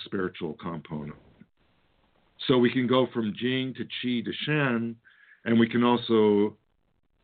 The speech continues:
take information from outside the body, from fields, morphic fields around us,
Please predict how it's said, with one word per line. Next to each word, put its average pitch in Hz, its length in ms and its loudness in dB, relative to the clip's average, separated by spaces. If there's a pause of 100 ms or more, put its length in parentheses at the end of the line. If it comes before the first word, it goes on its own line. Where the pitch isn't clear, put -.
take 127 300 2 (160)
information 117 1080 2
from 104 560 -2 (1040)
outside 117 560 2
the 113 60 -6
body, 95 640 0
from 92 240 -4 (100)
fields, 110 480 4 (300)
morphic 104 340 -2
fields 104 240 0
around 92 360 0
us, 95 140 -4